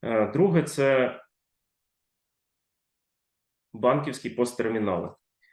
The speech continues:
Е, частина суб'єктів господарювання, використовуючи банківські посттермінали, е,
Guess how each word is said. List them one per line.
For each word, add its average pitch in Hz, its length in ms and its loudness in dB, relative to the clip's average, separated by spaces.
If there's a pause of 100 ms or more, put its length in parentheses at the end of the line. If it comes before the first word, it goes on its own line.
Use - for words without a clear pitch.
(160)
Е, 107 440 4
частина 185 380 2
суб'єктів 160 440 -2
господарювання, 139 1040 2
використовуючи 131 840 -2
банківські 117 500 -6
посттермінали, 123 1040 0 (380)
е, 110 600 4